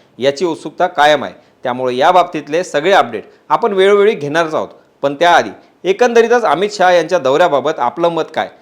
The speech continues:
हे आम्हाला कमेंट बॉक्समधून कळवायला विसरू नका. बाकी राजकारणाच्या आखाड्यात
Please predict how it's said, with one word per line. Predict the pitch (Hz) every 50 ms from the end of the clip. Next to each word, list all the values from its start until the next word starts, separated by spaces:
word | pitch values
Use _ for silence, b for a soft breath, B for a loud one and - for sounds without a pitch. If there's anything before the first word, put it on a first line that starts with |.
| _ _ -
हे | 165
आम्हाला | 165 151 151 156 165
कमेंट | 175 175 - 131 139 165 185 170
बॉक्समधून | 147 147 143 143 - 143 139 160 165
कळवायला | 143 135 127 127 127 135 156
विसरू | 151 120 120 - - 147
नका. | 131 120 - - 87 - _ b b b b -
बाकी | 120 120 - 131 127
राजकारणाच्या | 123 147 180 180 - 175 170 170 175 175 180 180 165
आखाड्यात | 156 - 165 170 190